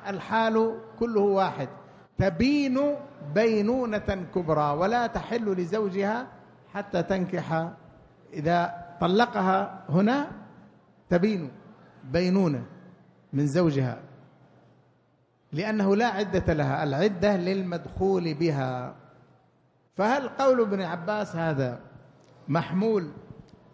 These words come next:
على أن الرجل الذي سأله عن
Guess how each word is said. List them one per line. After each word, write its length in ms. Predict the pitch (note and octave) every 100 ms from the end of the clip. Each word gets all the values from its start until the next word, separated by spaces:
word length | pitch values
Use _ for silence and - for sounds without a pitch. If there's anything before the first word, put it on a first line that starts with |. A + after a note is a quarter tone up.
| -
على 260 | B2+ F3 F#3
أن 320 | G3+ A#3 G#3+
الرجل 480 | F#3 F3+ A#3 G3+ G3
الذي 380 | F3+ F#3+ F#3+
سأله 760 | F3+ G#3 A3 F3+ G3+ F3+ E3 C3 B2+ - - - - _ _ _ _ - - - -
عن 300 | D3+ E3